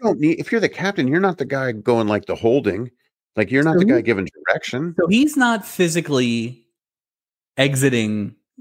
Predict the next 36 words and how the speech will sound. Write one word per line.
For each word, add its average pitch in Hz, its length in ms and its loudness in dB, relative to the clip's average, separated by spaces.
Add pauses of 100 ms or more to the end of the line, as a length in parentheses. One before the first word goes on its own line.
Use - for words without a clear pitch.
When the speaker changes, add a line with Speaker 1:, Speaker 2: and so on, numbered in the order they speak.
Speaker 2:
land 110 600 -4 (560)
Speaker 1:
No. 359 260 -6 (280)
Speaker 2:
if 113 140 -4
he's 117 200 2
doing 104 240 0
this 98 180 -6
move. - 340 -18 (280)
Speaker 1:
You 92 80 -2
know 85 80 2
what? 135 340 0
Here, 120 200 0
here, 131 320 0
here's 127 220 0
the 107 80 2
parallel. 69 640 -2 (500)
A 101 40 -20
captain 117 460 0
of 85 80 0
a, 92 60 2 (120)
of 82 120 0
an 80 120 -2 (100)
airliner, 80 600 -2 (420)
uh, 85 40 0
uh, 85 260 0
of, 85 200 0
of 80 160 -2
an 90 80 2
airplane, - 480 -2 (720)
right? 113 220 0 (800)
He 214 200 0
doesn't 139 300 2
get 92 200 2
out 110 280 2
when 90 160 -2
they 76 140 -4
land, 82 580 -2